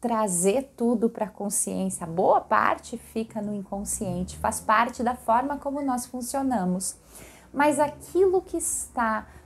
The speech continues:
no inconsciente, aquilo que nós não lembramos,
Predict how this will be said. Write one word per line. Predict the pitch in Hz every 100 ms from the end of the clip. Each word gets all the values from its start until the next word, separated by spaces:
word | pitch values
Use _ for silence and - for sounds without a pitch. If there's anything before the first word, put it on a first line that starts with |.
| -
no | 214
inconsciente, | 220 214 - 196 190 - 202 196 208 214 190
aquilo | 190 233 240
que | 240
nós | 226 220 220
não | 214 220 240 285
lembramos, | 262 233 202 190 220 262 226 196 190